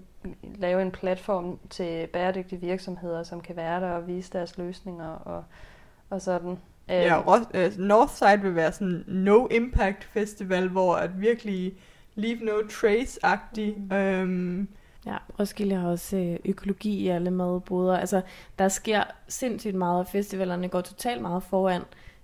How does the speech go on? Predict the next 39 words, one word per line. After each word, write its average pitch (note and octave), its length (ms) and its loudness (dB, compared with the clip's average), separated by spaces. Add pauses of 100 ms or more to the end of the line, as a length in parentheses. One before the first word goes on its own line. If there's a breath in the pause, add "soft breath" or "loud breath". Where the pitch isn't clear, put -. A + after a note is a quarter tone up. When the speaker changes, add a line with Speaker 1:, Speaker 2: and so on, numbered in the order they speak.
Speaker 3:
Øhm, F#3 380 2
jeg F#3+ 100 2
tror, - 220 2 (300)
det G#3 100 0
handler G3+ 260 0
rigtig A#3 200 0
meget G3 160 0
om, F#3+ 140 -2
om G3 120 0
man F#3 340 2 (180)
benytter A3 380 2
sig G3 280 0
af F#3 200 0
alt - 240 -2
det, G3+ 160 0
festivalerne F#3 600 -2
stiller F#3+ 320 -4
til F#3+ 180 -6
rådighed. C4 560 -4
Altså G3+ 220 -2
også A3+ 200 0
som A3+ 140 -2
det G3+ 100 0
her F#3+ 140 -4
affaldssortering G3+ 1000 -2
og G3 80 -2
sådan. G3 220 -4 (260 loud breath)
Det B3 100 0 (100)
er F#3 220 4
der. C4 240 -2 (320 soft breath)
Øhm, F#3+ 440 0
og G3+ 100 2
hvis G3 160 0
man G3 120 0
tager G#3 180 -2
sin G#3 280 -2
festival-tålmodighed A3+ 1300 0
med, G3 340 2 (400 soft breath)
og G3+ 160 2